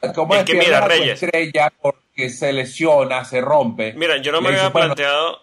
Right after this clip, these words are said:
Speaker 2: no me había
Speaker 1: quita tu
Speaker 2: planteado eso.
Speaker 1: oportunidad para que seas campeón del mundo".
Speaker 2: Sí, yo no me había planteado eso.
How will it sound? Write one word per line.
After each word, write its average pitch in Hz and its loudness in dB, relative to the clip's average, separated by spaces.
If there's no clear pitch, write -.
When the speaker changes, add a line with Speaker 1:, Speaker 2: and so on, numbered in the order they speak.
Speaker 2:
no 139 -8
me 143 -2
había 156 0
Speaker 1:
quita - -
tu 151 0
Speaker 2:
planteado 131 0
eso. 127 -4
Speaker 1:
oportunidad 165 -2
para 190 -4
que 165 -8
seas 151 -6
campeón 170 -6
del 165 -8
mundo". 131 -6
Speaker 2:
Sí, - -16
yo 143 -6
no 165 0
me 175 0
había 185 0
planteado 139 -2
eso. - -8